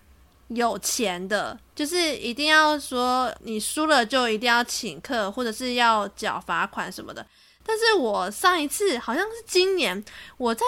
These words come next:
打麻将玩到，玩到输，输很多欸，所以我就有点没有很喜欢玩需要赌钱的这一种。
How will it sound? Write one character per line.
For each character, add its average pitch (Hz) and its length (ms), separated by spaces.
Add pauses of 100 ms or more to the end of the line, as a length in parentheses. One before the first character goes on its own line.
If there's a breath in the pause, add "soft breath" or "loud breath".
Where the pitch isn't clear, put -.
(140)
打 220 240
麻 214 240
将 339 360 (580)
玩 254 340
到， 311 560 (1080)
玩 269 200
到 427 80 (220)
输， 381 520 (240)
输 415 240
很 240 300
多 240 320
欸， 233 340 (300 soft breath)
所 359 240
以 370 400 (380)
我 247 260 (300)
就 415 180
有 285 160
点 262 260
没 214 200
有 262 180
很 220 180
喜 214 160
欢 220 360 (260 soft breath)
玩 220 420 (360)
需 - 220
要 262 220
赌 208 300
钱 180 380
的 185 100
这 202 240
一 202 60
种。 - 200